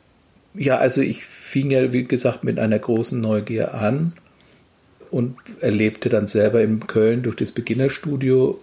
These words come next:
äh, dass es immer noch ein, ein, äh, Zirkel von kleinem Publikum ist. Ich weiß noch genau, wie wir immer noch warteten auf die nächste U-Bahn, kommen noch ein paar Leute,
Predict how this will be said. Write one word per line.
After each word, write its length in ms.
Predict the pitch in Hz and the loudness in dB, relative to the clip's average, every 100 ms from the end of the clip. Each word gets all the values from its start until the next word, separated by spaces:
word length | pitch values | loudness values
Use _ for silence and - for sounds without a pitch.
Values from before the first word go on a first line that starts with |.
| - - | -16 -10
äh, 180 | 113 113 | -4 -2
dass 280 | 113 107 - | -2 -2 -4
es 120 | 120 | -6
immer 220 | 160 139 | -2 0
noch 160 | 139 131 | 0 0
ein, 400 | - 117 117 175 | 0 0 0 0
ein, 340 | 127 113 110 | 0 2 2
äh, 300 | 107 107 107 | 2 2 2
Zirkel 500 | - 120 117 117 113 | 0 0 0 0 -2
von 300 | 101 - 104 | -2 -6 -8
kleinem 380 | - 101 107 117 | -2 0 2 0
Publikum 580 | - 131 131 113 95 69 | -2 -4 -2 -2 -2 -2
ist. 260 | - - - | -6 -10 -12
Ich 160 | - | -2
weiß 220 | 107 107 | 0 0
noch 100 | 110 | -2
genau, 320 | - 107 107 101 | -2 0 0 2
wie 140 | 101 | 2
wir 100 | 107 | 2
immer 140 | 101 | 2
noch 180 | 101 107 | 0 0
warteten 460 | 104 101 110 107 98 | 0 0 0 -2 -2
auf 100 | - | -2
die 120 | 120 | 0
nächste 320 | 107 - - | 0 -2 -4
U-Bahn, 380 | 123 117 110 107 | -4 0 0 0
kommen 220 | - 117 | 0 0
noch 120 | 113 | 0
ein 80 | 113 | -2
paar 160 | - 117 | -4 -2
Leute, 360 | 107 107 107 | 2 2 0